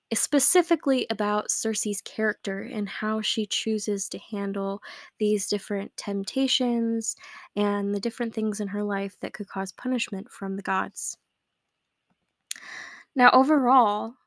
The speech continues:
um, Circe is one of the strongest feminine characters that I've ever read about.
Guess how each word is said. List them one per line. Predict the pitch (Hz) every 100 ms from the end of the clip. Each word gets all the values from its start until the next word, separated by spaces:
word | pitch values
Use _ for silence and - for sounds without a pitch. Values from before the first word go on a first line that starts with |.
| _ _ _
um, | 220 214 214 208 214 220
Circe | - 254 -
is | 320 285
one | 277
of | 302
the | - 262 247
strongest | - 233 240 277 269 -
feminine | 254 254 254 226
characters | - 226 220 - 202 202
that | - -
I've | 220 240
ever | 247 233
read | 214 226
about. | 220 175 -